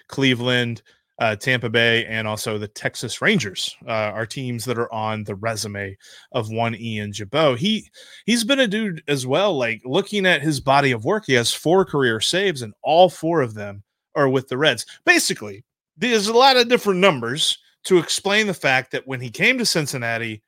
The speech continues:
nobody knew who he was, and he just took off. And there's a lot of respect for that. He's a, he's one of those guys that the way that he comes to the Reds is very innocuous, and you don't expect much out of him.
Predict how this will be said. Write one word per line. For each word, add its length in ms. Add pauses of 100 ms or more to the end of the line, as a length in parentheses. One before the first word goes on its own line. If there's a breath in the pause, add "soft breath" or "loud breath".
(100)
nobody 260
knew 200
who 80
he 100
was, 440 (300 soft breath)
and 160
he 100
just 280
took 340 (160)
off. 540
And 160
there's 160
a 60
lot 260
of 60
respect 360
for 80
that. 140
He's 160
a, 140
he's 200
one 160
of 80
those 200
guys 400
that 300 (500 loud breath)
the 160
way 400
that 180
he 120
comes 380
to 60
the 100
Reds 300
is 100
very 300
innocuous, 720
and 80
you 80
don't 240
expect 480
much 240
out 160
of 80
him. 180